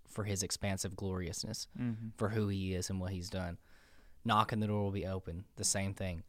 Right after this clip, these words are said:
Speaker 1: Seek the Lord in all that you do. Ask God the hard questions. Who better to ask than the one that created the questions in the first place?
Speaker 2: Mm-hmm. Yeah. Search yourself, or search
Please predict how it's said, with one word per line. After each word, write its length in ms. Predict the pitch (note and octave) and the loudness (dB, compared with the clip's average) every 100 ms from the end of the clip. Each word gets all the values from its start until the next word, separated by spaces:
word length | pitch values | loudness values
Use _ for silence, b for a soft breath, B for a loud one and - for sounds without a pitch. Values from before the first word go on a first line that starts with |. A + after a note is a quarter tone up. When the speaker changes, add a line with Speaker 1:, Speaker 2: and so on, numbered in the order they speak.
| - | -4
Speaker 1:
Seek 420 | - - A#2 G#2 | 0 4 4 2
the 100 | A2 | 0
Lord 240 | G2+ G2+ | 2 2
in 80 | F#2+ | 2
all 140 | F#2+ F#2 | 2 0
that 200 | F#2 - | -2 -4
you 60 | |
do. 260 | F#2 F2+ F2 b b b b b b b | -2 -2 -4 b b b b b b b
Ask 240 | G#2+ G#2 - | 4 6 6
God 260 | G#2 G#2 | 6 6
the 60 | G#2 | 2
hard 240 | G2+ F#2+ | 2 0
questions. 600 | - G2 - - E2 - - | 2 0 0 -4 -4 -4 2
Who 120 | B2 | 2
better 240 | A#2+ A2+ G2+ | 6 4 4
to 80 | G2 | 2
ask 200 | G2 - | 2 2
than 80 | F#2+ | 2
the 60 | |
one 120 | F#2+ | 2
that 60 | F#2+ | 0
created 340 | - F#2+ F#2 F#2 | 0 0 2 0
the 60 | |
questions 400 | - F#2+ - G2 | 2 2 2 0
in 60 | F2+ | 0
the 60 | F2+ | 0
first 280 | F2 F2 - | -2 -4 -2
place? 320 | F2+ F#2 B2 | -2 0 0
Speaker 2:
Mm-hmm. 200 | A2+ A2+ G#2+ - - - - - - A2+ | 0 -2 -6 -10 -20 -20 -20 -20 -6 0
Yeah. 140 | G#2+ G#2 B B B B B B B B B B - - | 0 0 B B B B B B B B B B -20 -2
Search 360 | - C3+ - | 8 8 8
yourself, 580 | C3+ - C3 A#2 - - - - - - - | 4 6 4 4 0 -18 -20 -20 -20 -20 -6
or 160 | A2+ G#2 | -2 -2
search 520 | - B2+ A#2 - - | 2 4 4 0 -8